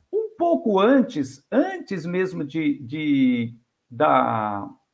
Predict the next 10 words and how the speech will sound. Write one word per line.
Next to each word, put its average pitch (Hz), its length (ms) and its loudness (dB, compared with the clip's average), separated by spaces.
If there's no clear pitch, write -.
da 143 160 0
proposta 170 560 0
de 131 80 -6
Paulo 147 420 2
de 127 100 -4
continuar 202 1000 2
em 151 80 -4
direção 147 520 -2
à 139 80 2
Antioquia, 147 800 -2